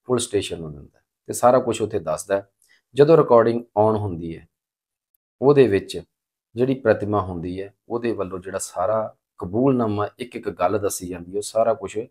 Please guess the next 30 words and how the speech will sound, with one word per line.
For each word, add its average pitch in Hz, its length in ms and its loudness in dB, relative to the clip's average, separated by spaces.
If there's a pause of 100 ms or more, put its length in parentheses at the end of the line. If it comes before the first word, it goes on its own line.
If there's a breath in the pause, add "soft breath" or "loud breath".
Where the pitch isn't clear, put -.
(300)
ਉਹਦੇ 123 180 -4
ਵਿੱਚ 104 200 -4
ਕੈਦ 92 300 0
ਹੋ 82 140 -12
ਚੁੱਕਿਆ - 340 -18
ਸੀ। - 120 -20 (520)
ਹੁਣ 135 100 2
ਪੁਲਿਸ 127 300 0
ਉਹਨੂੰ 123 140 0
ਸੁਣਦੀ। 80 340 -10 (200)
ਜਿਹੜਾ 131 220 0
ਬਾਲ 98 320 -2
ਕ੍ਰਿਸ਼ਨ 101 300 -8
ਪੁਜਾਰੀ 95 460 -6
ਹੁੰਦਾ 87 280 -14
ਹੈ - 80 -20 (200)
ਤੇ 120 60 -4
ਪ੍ਰਤਿਮਾ 107 420 -4
ਹੁੰਦੀ 78 300 -14
ਹੈ, - 40 -20 (480)
ਕਰੀਬ 147 260 4 (400)
ਇਹਨਾਂ 131 140 2
ਦੇ 127 80 4
ਵਿਆਹ 110 220 4
ਨੂੰ 120 80 0
ਸਤਾਰਾਂ 104 360 2
ਸਾਲ 104 260 2
ਹੋ 92 160 -10
ਚੁੱਕੇ 95 340 -10
ਸੀ। 95 160 -16